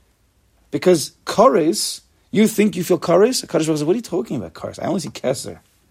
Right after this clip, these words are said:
Just the come, just get back up. Shiva, you Paul Tzaddik, the Tzaddik is, when you're in the state of nefila,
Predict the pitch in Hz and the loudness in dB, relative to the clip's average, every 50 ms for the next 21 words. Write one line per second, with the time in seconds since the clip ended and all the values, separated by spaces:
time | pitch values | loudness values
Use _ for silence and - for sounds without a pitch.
0 | _ _ _ _ _ _ _ _ _ _ _ _ _ _ _ _ _ _ _ _ | _ _ _ _ _ _ _ _ _ _ _ _ _ _ _ _ _ _ _ _
1 | _ _ _ _ _ - - 156 131 - - _ _ _ - 107 113 170 160 - | _ _ _ _ _ -4 -4 -4 -4 -4 -12 _ _ _ -8 -2 0 0 2 6
2 | 220 262 311 294 202 120 87 82 - 123 110 - 160 117 - 170 180 - 285 320 | 6 6 6 4 2 -2 -10 -8 -6 -6 -2 -2 0 4 4 4 4 6 4 2
3 | - - - - _ _ _ _ _ _ _ _ _ _ _ _ _ _ _ _ | 2 2 -4 -10 _ _ _ _ _ _ _ _ _ _ _ _ _ _ _ _
4 | _ _ _ _ _ _ _ _ _ - - 254 240 170 135 135 113 - 147 143 | _ _ _ _ _ _ _ _ _ -4 0 0 2 2 0 -2 -2 0 0 0
5 | 135 - 147 147 170 202 156 143 120 143 139 - 156 139 139 139 127 139 135 127 | 0 2 2 2 2 2 0 -2 -4 -4 -4 0 2 2 2 0 -2 -6 -6 -4
6 | - 131 147 - - 147 143 143 170 214 208 170 - - 147 139 - 139 127 139 | -4 -4 -4 -4 -4 -6 -4 -2 -2 -2 -2 -2 -2 0 0 0 0 -2 -4 -6
7 | 131 - - - 151 214 196 160 156 151 143 139 139 135 139 143 | -8 -6 -2 0 0 2 4 4 4 4 4 4 4 2 0 -4